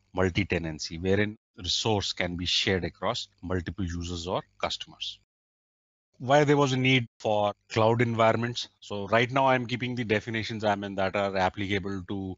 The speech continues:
be it a public cloud or be it a private cloud or a hybrid cloud. I'll be explaining these terms very shortly. So the need was very simple, wherein companies, rather than focusing on infrastructure requirements, they could actually focus on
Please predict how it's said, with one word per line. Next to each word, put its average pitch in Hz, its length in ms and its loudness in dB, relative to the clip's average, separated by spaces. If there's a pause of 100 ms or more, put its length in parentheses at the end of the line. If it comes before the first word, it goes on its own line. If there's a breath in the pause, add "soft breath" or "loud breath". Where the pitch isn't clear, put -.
(140)
be 101 180 2
it 90 100 0
a 95 60 2
public 95 420 -2
cloud 90 340 0
or 87 100 -2
be 90 260 -6
it - 80 -6
a 87 180 0
private 92 480 0
cloud 92 340 0
or 85 120 -2
a 87 120 0
hybrid 85 420 -2
cloud. 92 300 -2 (160)
I'll 92 100 2
be 90 120 -4
explaining 95 420 0
these 92 220 -4
terms 90 380 -6
very 85 220 -8
shortly. 90 400 -6 (300)
So - 160 -2
the 127 80 6
need 151 200 6
was 160 300 6
very 117 220 4
simple, 123 340 -2 (160)
wherein 104 380 0 (240)
companies, 117 560 -2
rather 110 280 4
than 117 220 0
focusing 107 640 -8
on 98 420 -6
infrastructure 98 720 -6
requirements, 95 800 -4 (380)
they 101 120 2
could 104 240 0
actually 113 500 0
focus - 500 -2
on 92 320 -2